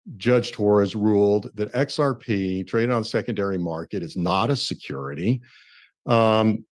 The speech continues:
less than two months later, the New York Department of Financial Services updated their green list and withdrew X R P from the list. It's no longer green listed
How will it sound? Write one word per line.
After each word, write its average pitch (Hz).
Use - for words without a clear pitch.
less 120
than 143
two 151
months 127
later, 101
the 107
New 104
York 113
Department 117
of 110
Financial 101
Services 90
updated 147
their 76
green 73
list 82
and 104
withdrew 110
X 135
R 107
P 175
from 113
the 101
list. -
It's 135
no 135
longer 135
green 143
listed 101